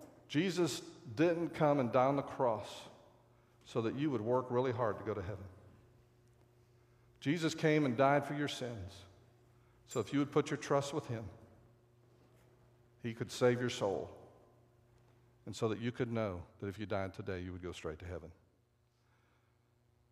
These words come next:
All he asks is that you come and lay your sword down at his feet. Stop fighting him. He is the king. Jesus said the kingdom is here.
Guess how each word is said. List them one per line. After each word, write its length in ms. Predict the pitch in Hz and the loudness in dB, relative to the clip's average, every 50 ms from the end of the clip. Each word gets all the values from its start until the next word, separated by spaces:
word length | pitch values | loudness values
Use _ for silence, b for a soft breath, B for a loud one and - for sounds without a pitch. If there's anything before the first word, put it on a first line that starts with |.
| _ _ _ | _ _ _
All 240 | - 113 139 151 143 | 6 10 10 10 10
he 200 | 151 151 147 143 | 8 6 6 6
asks 340 | 139 147 165 170 - - 123 | 6 6 4 2 0 -4 -4
is 80 | 104 | -4
that 180 | 113 107 - - | -4 -4 -4 -4
you 100 | 135 131 | -6 -4
come 360 | - 143 139 139 147 147 143 | -2 0 0 0 0 -2 -4
and 220 | 120 98 95 98 92 - _ _ _ - | -4 -6 -6 -8 -10 -12 _ _ _ -6
lay 160 | - 113 120 127 | 0 0 2 2
your 180 | 127 131 123 | 2 -2 -4
sword 340 | - - 135 123 113 104 92 | -2 -2 -2 -2 -2 -2 -4
down 260 | 95 92 90 90 90 | -4 -4 -4 -6 -6
at 100 | 87 85 | -8 -8
his 120 | 90 87 - | -8 -10 -10
feet. 260 | - 82 78 80 - _ | -12 -12 -14 -14 -16 _
Stop 320 | - - - 117 120 113 - | -14 -4 0 0 0 0 0
fighting 300 | 113 107 104 92 90 82 | -2 -2 -2 -4 -6 -8
him. 200 | 87 90 87 90 - - _ _ _ _ _ b b b b b b b b b b b b | -10 -10 -12 -12 -16 -20 _ _ _ _ _ b b b b b b b b b b b b
He 160 | - 131 139 | -2 2 2
is 140 | 143 127 120 | 2 2 0
the 80 | 131 117 | -4 -4
king. 360 | - - 143 139 147 151 135 | -2 0 0 2 2 0 0
Jesus 320 | 113 127 131 127 127 117 | -2 -2 -2 -2 -4 -2
said 180 | - 143 135 123 | 0 0 0 0
the 80 | 123 | -2
kingdom 380 | 110 - 135 135 139 135 135 135 | -4 -4 -4 -2 -2 -2 -2 -4
is 100 | 127 - | -4 -4
here. 320 | - 143 147 151 151 139 | -4 -6 -4 -4 -6 -8